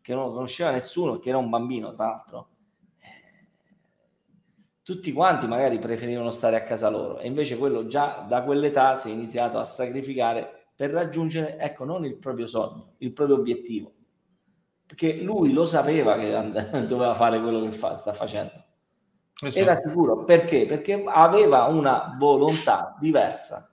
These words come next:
Speaker 1: dagli altri. Non si è fermato davanti alle difficoltà. Poi ha, ovviamente, non a caso ha incontrato anche determinati allenatori tipo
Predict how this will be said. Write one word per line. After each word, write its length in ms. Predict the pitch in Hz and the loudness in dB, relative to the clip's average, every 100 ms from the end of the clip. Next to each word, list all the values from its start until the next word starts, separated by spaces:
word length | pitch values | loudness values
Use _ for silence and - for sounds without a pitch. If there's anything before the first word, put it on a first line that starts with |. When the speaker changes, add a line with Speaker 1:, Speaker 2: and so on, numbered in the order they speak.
| _ | _
Speaker 1:
dagli 220 | 104 104 | -8 -4
altri. 280 | 92 - _ _ _ _ _ _ _ _ _ _ _ _ _ _ _ _ - | -6 -8 _ _ _ _ _ _ _ _ _ _ _ _ _ _ _ _ -2
Non 200 | 175 165 | 0 2
si 80 | |
è 60 | 147 | 0
fermato 460 | 139 127 131 127 120 | 0 -2 2 2 2
davanti 320 | 117 113 113 | 0 -2 -4
alle 100 | 110 | -4
difficoltà. 1200 | 107 110 127 135 180 165 156 147 - - - _ _ _ _ _ _ _ - | -6 -6 -6 -2 2 4 4 0 -6 -14 -20 _ _ _ _ _ _ _ 2
Poi 220 | 143 113 | 4 4
ha, 300 | 113 - 120 | 0 -2 -4
ovviamente, 680 | 120 151 175 170 151 143 123 | 0 2 2 2 4 4 2
non 180 | 143 175 | 2 4
a 160 | 175 | 2
caso 400 | 170 170 170 165 | 6 6 8 6
ha 60 | 135 | 4
incontrato 600 | 139 139 135 156 156 127 | 2 0 0 4 4 4
anche 300 | 131 131 117 | 2 0 -2
determinati 680 | 113 110 120 120 123 135 113 | -4 -2 -4 -4 -2 -2 -2
allenatori 520 | 110 113 113 123 113 - | -2 -2 -4 -4 -6 -6
tipo 460 | 117 - - - | -12 -10 -12 -16